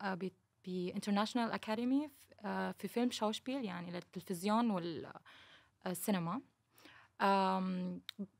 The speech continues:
هاي سنة التخرج، بس اتخرج بنروح على هوليوود وركشوب عند الأستاذ ستان روث، أستاذ ليوناردو دي كابريو، وكمان بعمل موديلينج، هلأ مبلشة جديد،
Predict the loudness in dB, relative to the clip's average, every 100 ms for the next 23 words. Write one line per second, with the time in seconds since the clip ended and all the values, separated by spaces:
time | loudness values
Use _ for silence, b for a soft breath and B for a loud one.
0 | _ 0 2 2 0 0 -2 0 0 -2
1 | -6 -8 -4 -2 0 0 0 0 2 0
2 | -2 -2 -2 0 -2 -2 -2 0 0 2
3 | 0 -2 -6 -2 -2 0 -2 -2 -4 -8
4 | _ -4 -2 -2 -4 -8 -8 -2 -2 -2
5 | -8 -14 _ -14 -12 0 2 2 -2 B
6 | B 0 4 4 0 _ b b b -12
7 | 0 0 0 -2 -2 -2 -4 -10 -8 -8
8 | -6 -8 -8 -10 -8 -4 0 2 2 0
9 | 4 6 8 6 4 0 0 -2 -2 -4
10 | -2 -2 -2 -2 -2 -6 -6 -4 -4 -6